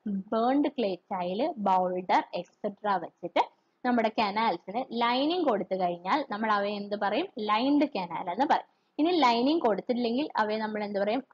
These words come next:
unlined canal എന്ന് പറയും. അപ്പൊ ഇവിടെ ഓർത്ത് വെക്കേണ്ടത് നമ്മൾ എന്തൊക്കെ വെച്ചിട്ട് നമ്മുടെ കനാൽസിന്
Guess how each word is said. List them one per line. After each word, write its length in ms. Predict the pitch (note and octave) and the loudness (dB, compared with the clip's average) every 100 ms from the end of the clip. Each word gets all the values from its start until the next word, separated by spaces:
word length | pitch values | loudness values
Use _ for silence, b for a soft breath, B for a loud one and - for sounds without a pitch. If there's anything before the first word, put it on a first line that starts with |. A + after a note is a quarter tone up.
| G3+ | -4
unlined 540 | A#3+ C4+ G3+ D#3 E3+ D4+ | -2 0 -2 -4 -4 -2
canal 300 | A#3+ F#3 E3 F3 | -2 -4 -10 -4
എന്ന് 120 | C4 D4+ | 0 0
പറയും. 180 | - _ - | 0 _ -4
അപ്പൊ 120 | C#4+ | 0
ഇവിടെ 180 | C#4+ D4 C4 | 4 6 6
ഓർത്ത് 260 | A#3 A#3+ C#4 F#3 | 4 2 0 0
വെക്കേണ്ടത് 460 | - F3+ F3 A#3 A#4 - _ - | -2 -8 0 2 2 -4 _ 0
നമ്മൾ 160 | C#4+ C#4+ B3 | 4 6 4
എന്തൊക്കെ 460 | C#4 F4 - A#3+ G3 | 4 4 4 4 2
വെച്ചിട്ട് 400 | D#3+ - F3 C#4 A4+ _ _ - | 0 -8 -2 0 0 _ _ -6
നമ്മുടെ 240 | G#3+ G#3 G#3 A3+ | -2 0 0 0
കനാൽസിന് 580 | G#3+ G#3+ E3+ - G3 | 2 0 -2 -6 -4